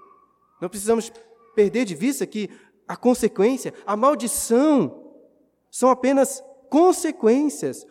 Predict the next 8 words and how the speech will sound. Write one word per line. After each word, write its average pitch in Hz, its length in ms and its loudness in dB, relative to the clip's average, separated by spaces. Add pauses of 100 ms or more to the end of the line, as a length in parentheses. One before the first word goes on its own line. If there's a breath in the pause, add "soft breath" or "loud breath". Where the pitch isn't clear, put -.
O 226 100 -6
castigo 262 420 -2
é - 20 2
apenas 262 280 -2
uma 254 140 0
consequência 269 960 -4 (680)
do 233 160 -4
pecado. 233 600 -8